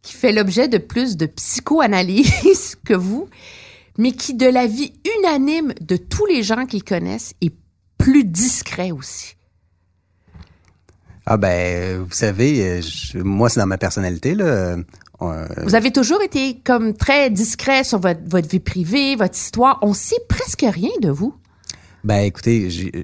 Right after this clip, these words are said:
Speaker 2: lorsqu'on fait de la politique, c'est le personnage public, mais, euh, la famille, la vie personnelle, pour moi, c'est deux choses distinctes. Alors, euh, les gens connaissent mes prises de position publiques, connaissent mes idées, mais pour ce qui est de la vie personnelle, effectivement, je la partage pas,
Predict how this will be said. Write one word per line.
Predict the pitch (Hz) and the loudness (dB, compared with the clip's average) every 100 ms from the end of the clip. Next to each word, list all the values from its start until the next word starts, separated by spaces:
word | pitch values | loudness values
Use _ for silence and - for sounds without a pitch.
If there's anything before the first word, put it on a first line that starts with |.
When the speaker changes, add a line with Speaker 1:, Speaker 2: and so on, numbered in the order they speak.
| - | -4
Speaker 2:
lorsqu'on | 110 117 131 | 0 2 4
fait | 165 | 4
de | 151 | 4
la | 120 | 2
politique, | 117 104 165 156 | 2 2 0 0
c'est | |
le | 107 | 0
personnage | 98 - 101 101 95 - | -2 -2 0 0 -2 -6
public, | - 104 101 156 302 | -4 0 2 0 0
mais, | 113 95 92 90 | -2 0 0 0
euh, | 87 | 0
la | 92 | -2
famille, | - 101 98 113 117 123 | 0 0 2 4 4 4
la | 107 | 0
vie | 90 101 | -2 -2
personnelle, | 98 92 98 98 123 | -2 0 -2 0 -2
pour | - 82 | -4 -4
moi, | 92 101 | 0 0
c'est | - 92 | 0 -2
deux | 90 85 | -4 -2
choses | 107 104 95 | 0 0 -2
distinctes. | 80 - - 101 190 - - - - | -4 -4 -2 -4 -4 -10 -18 -20 -4
Alors, | 95 90 87 80 82 | -2 2 0 0 -2
euh, | 80 80 76 78 - - | -4 -4 -6 -6 -8 -8
les | 80 92 | -4 -2
gens | 117 | 0
connaissent | 110 113 120 113 | 2 4 4 2
mes | 113 | 0
prises | - 120 107 | 2 0 2
de | |
position | 95 107 95 - 101 | -2 -2 -2 0 -2
publiques, | - 90 98 156 - | -2 -2 -2 -2 -2
connaissent | 95 98 101 104 | 0 0 0 0
mes | 95 98 87 | 0 0 -2
idées, | 90 90 135 220 - - - | -4 -2 -4 -6 -16 -18 -2
mais | 101 | -2
pour | 87 85 | -2 -6
ce | - | -2
qui | 113 | 0
est | |
de | 101 | 0
la | 92 | -2
vie | 87 | -2
personnelle, | - 92 - 90 95 85 | -4 -2 -2 -2 0 0
effectivement, | 101 - 90 101 | -2 -4 0 0
je | 104 | 2
la | 78 | 0
partage | 82 - 85 - | -2 -2 -2 -2
pas, | - 98 | -4 -4